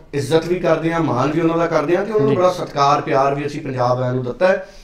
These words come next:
Speaker 1: ਕਿਉਂਕਿ ਇੱਕ ਬਹੁਤ ਵੱਡੀ ਆਰਥਿਕਤਾ ਹੈ ਜਿਹਨੇ ਪੰਜਾਬੀਆਂ ਨੂੰ ਬਹੁਤ ਵੱਡਾ ਆਸਰਾ ਦਿੱਤਾ ਹੈ।
Speaker 2: ਜੀ।
Speaker 1: ਸੋ ਜਿਵੇਂ ਜਿਵੇਂ, ਅ, ਪੰਜਾਬ ਦੀ ਮਦਦ ਕੀਤੀ ਹੈ ਕੈਨੇਡਾ ਦੀਆਂ ਸਰਕਾਰਾਂ ਨੇ, ਉਹ
Speaker 2: ਜੀ।
Speaker 1: ਤੋਂ ਅਸੀਂ ਮੁਨਕਰ ਨਹੀਂ ਹੋ ਸਕਦੇ। ਜਿੱਥੋਂ ਤੱਕ ਗੱਲ ਰਹਿ ਗਈ ਵੱਖਵਾਦੀਆਂ ਦੀ,
Speaker 2: ਜੀ।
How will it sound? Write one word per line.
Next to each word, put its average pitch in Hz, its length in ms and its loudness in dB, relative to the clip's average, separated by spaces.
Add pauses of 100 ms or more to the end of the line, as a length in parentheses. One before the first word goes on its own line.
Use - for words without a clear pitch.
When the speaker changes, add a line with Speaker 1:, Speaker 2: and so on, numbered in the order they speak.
(260)
Speaker 1:
ਕਿਉਂਕਿ 190 240 0
ਇੱਕ 208 180 -2
ਬਹੁਤ 208 260 0
ਵੱਡੀ 175 220 2
ਆਰਥਿਕਤਾ 156 480 0
ਹੈ 175 60 2
ਜਿਹਨੇ 180 220 2
ਪੰਜਾਬੀਆਂ 135 540 0
ਨੂੰ 175 120 2
ਬਹੁਤ 185 180 2
ਵੱਡਾ 131 220 0
ਆਸਰਾ 120 340 2
ਦਿੱਤਾ - 240 -10
ਹੈ। - 260 -16
Speaker 2:
ਜੀ। 127 240 -2 (500)
Speaker 1:
ਸੋ 208 180 4
ਜਿਵੇਂ 190 300 4
ਜਿਵੇਂ, 220 240 4 (480)
ਅ, 151 40 0
ਪੰਜਾਬ 147 420 2
ਦੀ 175 80 6
ਮਦਦ 160 280 2
ਕੀਤੀ 165 340 -4
ਹੈ 170 80 2
ਕੈਨੇਡਾ 156 320 -2
ਦੀਆਂ 165 180 0
ਸਰਕਾਰਾਂ 147 540 0
ਨੇ, 156 120 0 (460)
ਉਹ 208 120 6
Speaker 2:
ਜੀ। - 60 0
Speaker 1:
ਤੋਂ 233 120 6
ਅਸੀਂ 202 160 2
ਮੁਨਕਰ 165 340 2
ਨਹੀਂ 156 200 2
ਹੋ 135 100 -2
ਸਕਦੇ। 135 340 -4
ਜਿੱਥੋਂ 156 240 -4
ਤੱਕ 170 120 2
ਗੱਲ 185 220 4
ਰਹਿ 208 140 4
ਗਈ 233 120 0
ਵੱਖਵਾਦੀਆਂ 156 640 0
ਦੀ, 113 120 -10 (200)
Speaker 2:
ਜੀ। 123 180 -4